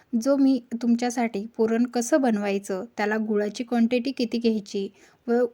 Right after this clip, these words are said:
आपली डाळ किती असल्यावर किती साखर आणि किती गुळ वापरायचं,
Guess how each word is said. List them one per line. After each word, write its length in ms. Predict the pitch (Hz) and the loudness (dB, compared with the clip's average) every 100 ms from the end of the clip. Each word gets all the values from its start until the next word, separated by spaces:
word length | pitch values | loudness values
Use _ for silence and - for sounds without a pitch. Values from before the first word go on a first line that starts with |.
| - | -4
आपली 360 | 214 208 247 | -6 -4 -2
डाळ 300 | 233 226 233 247 | 0 2 2 0
किती 220 | 277 240 | -2 2
असल्यावर 440 | 262 254 254 233 240 233 | 2 2 0 -2 -2 -4
किती 240 | 226 269 | -4 -4
साखर 320 | - 233 233 | -2 -2 0
आणि 200 | 226 220 | -2 -2
किती 280 | 233 226 240 | -2 -4 -2
गुळ 200 | 226 226 | 2 2
वापरायचं, 600 | 220 196 208 208 202 190 | 2 -2 -2 -4 -2 -4